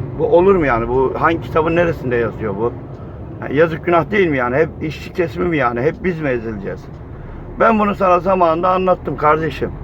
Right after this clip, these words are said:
Zamanında dedim ki, "Bak Kemal," dedim, "böyle böyle durum," dedim. Kendisi hatta ben bir ara verdim, gelmedim işe. O ara bir şoför tutmuş. "Abi," diyor, "işte yok şurada yatıyor, burada yatıyor, burada." E biz hiçbir yerde yatmıyoruz.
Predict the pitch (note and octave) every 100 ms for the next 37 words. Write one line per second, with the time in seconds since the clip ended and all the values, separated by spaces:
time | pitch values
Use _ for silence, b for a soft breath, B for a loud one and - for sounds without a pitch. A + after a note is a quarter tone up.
0 | - - - - - - - - F#3+ G3+
1 | G3 G#3 G#3+ E3 F#3 E3 F#3+ G#3 G3+ C#3+
2 | C3+ D#3+ G3+ G3+ G#3+ G#3 E3 D3+ C#3+ C3+
3 | D#3 D#3 F3 G3 F#3+ F3+ C#3+ F#3 F3+ F#3
4 | F3+ F3 F#3 F#3+ D#3 C#3 C3+ F3 F3+ D#3+
5 | C3+ B2+ F3 G3 - B B - D#3 E3+
6 | F3+ F3+ - F3+ F3 F3+ C#3+ E3 - F3+
7 | F#3+ G3+ F#3+ G#3 G3 G3 G3 - - G3
8 | F#3+ G#3+ G#3 G3+ G#3 G3 F#3 G3+ G#3 G3+
9 | A3 F#3+ F#3 F3+ F#3 A3 A3 G#3 G#3+ -
10 | G#3+ A#3 - - E3+ F3 G3